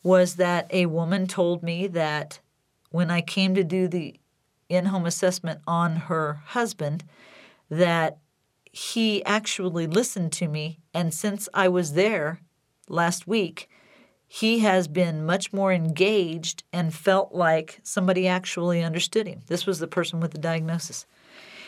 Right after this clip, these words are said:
And, uh, much to my surprise, it was an F T D person that you can't really reason with. And, um, they want me to come back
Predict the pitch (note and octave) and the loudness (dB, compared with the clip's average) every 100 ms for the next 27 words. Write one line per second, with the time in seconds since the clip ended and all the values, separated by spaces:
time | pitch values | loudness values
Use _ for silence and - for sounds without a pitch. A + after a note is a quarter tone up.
0 | - - G3 F3+ E3+ E3 D#3+ F3 D#3+ C#3+ | -14 0 2 4 2 0 0 2 2 0
1 | C#3+ - F#3 G#3 - F3 E3 - - G#3 | -4 -2 0 0 0 0 0 -2 -2 0
2 | G#3+ D#3+ C#3+ D3+ D#3 D#3 - E3+ G#3+ C4+ | 0 -2 -4 -2 2 2 0 -4 -2 -2
3 | D3+ C#3 D3 C#3+ D#3+ D3+ - F#3 D3+ D#3 | -2 -2 -4 -6 -6 -6 -2 -2 -2 -2
4 | D3+ C#3+ G3+ A#3 D3+ B2 - - _ - | -2 -2 -2 -2 -6 -8 -10 -12 _ -20
5 | - - _ F#3 F#3+ F3 E3+ D#3+ - F3+ | -20 -20 _ 2 4 4 2 0 0 2
6 | E3 D#3 E3 - _ _ - E3+ F#3 F#3+ | 2 0 -6 -14 _ _ 0 2 4 4
7 | F#3+ F#3+ G3+ F3+ F3 C#4 - - - | 2 2 2 2 2 0 -4 -14 -20